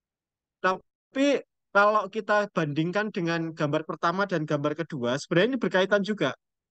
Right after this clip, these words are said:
Ya, kalau gambar pertama, kedua itu agresif, perilaku kekerasan dalam bentuk fisik ya.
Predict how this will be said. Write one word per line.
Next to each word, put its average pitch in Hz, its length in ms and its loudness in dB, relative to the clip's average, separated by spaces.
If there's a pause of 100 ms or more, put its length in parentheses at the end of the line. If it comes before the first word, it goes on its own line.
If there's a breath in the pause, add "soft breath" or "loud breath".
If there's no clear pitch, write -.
(140)
Ya, 120 160 0 (480)
kalau 196 320 4
gambar 160 320 4
pertama, 196 480 0
kedua 147 560 -2
itu 180 240 -2
agresif, 202 640 -2 (880)
perilaku 196 400 2
kekerasan 214 640 2
dalam 165 320 2
bentuk 160 240 -4
fisik 170 400 -4
ya. 113 200 -4